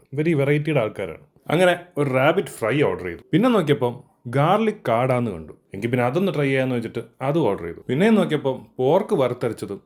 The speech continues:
ഡക്ക് മപ്പാസും. എന്നാൽ പിന്നെ അതും കൂടെ ഒന്ന് ട്രൈ ചെയ്യാന്ന് വെച്ചിട്ട് അത് ഓർഡർ ചെയ്തു. ചിക്കൻ സിക്സ്റ്റി ഫൈവ് പോലെ പൊരിച്ചെടുത്ത റാബിറ്റ് ഫ്രൈ സൂപ്പറായിരുന്നു. പോർക്ക് വറുത്തരച്ചതും ഗാർലിക് കാടയും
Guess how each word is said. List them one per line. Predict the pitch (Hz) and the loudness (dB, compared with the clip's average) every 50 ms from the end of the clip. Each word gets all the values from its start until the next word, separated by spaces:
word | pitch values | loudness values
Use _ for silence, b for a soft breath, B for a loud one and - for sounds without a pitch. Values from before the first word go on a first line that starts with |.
| _ _ - 117 | _ _ -8 -6
ഡക്ക് | 117 117 - _ - 131 95 | -6 -6 -6 _ -6 -6 -6
മപ്പാസും. | 82 82 - - 98 92 - - - _ _ _ _ - | -8 -8 -6 -6 -6 -6 -8 -14 -16 _ _ _ _ -4
എന്നാൽ | 101 110 120 120 | -2 -2 0 2
പിന്നെ | 127 120 120 | 2 0 2
അതും | 117 156 180 202 | 0 0 2 2
കൂടെ | 226 208 185 | 2 2 0
ഒന്ന് | 170 147 | 0 0
ട്രൈ | 131 127 | 0 0
ചെയ്യാന്ന് | 123 123 117 117 113 | 2 0 0 0 -2
വെച്ചിട്ട് | 107 - - - 113 - - _ _ - 107 | -4 -8 -10 -12 -12 -14 -14 _ _ -14 -8
അത് | 98 113 107 98 | -6 -4 -4 -4
ഓർഡർ | 87 - - | -6 -8 -14
ചെയ്തു. | 85 - _ _ _ _ - | -18 -20 _ _ _ _ -4
ചിക്കൻ | - - - 233 240 226 - | -4 0 2 0 0 0 -2
സിക്സ്റ്റി | 175 147 156 - 220 208 214 | -4 -6 -4 -2 -2 0 2
ഫൈവ് | 214 208 185 170 | 2 2 4 2
പോലെ | 156 151 143 - - - - | 2 2 0 0 -2 -2 0
പൊരിച്ചെടുത്ത | 131 139 147 147 151 135 113 113 - 113 101 107 | 0 0 0 0 -2 -2 -4 -2 -6 -6 -4 -2
റാബിറ്റ് | 107 110 113 113 123 - - | -2 -2 -2 -4 -6 -10 -8
ഫ്രൈ | - 95 - - _ _ _ _ - - | -10 -10 -10 -10 _ _ _ _ -6 -4
സൂപ്പറായിരുന്നു. | 143 139 - 127 117 101 90 82 85 - _ _ _ _ _ _ _ _ _ _ _ _ _ - | -4 -2 0 0 0 0 -2 -4 -10 -14 _ _ _ _ _ _ _ _ _ _ _ _ _ 4
പോർക്ക് | 160 185 202 202 202 220 170 | 4 4 4 4 2 2 4
വറുത്തരച്ചതും | 143 139 147 151 180 151 117 117 110 110 113 - - _ _ _ 127 135 | 4 2 2 2 0 0 0 -2 -4 -6 -6 -8 -14 _ _ _ -4 0
ഗാർലിക് | 143 151 165 180 208 208 196 - | 0 2 4 4 4 4 2 2
കാടയും | 143 123 113 110 107 | -2 -2 -2 -4 -6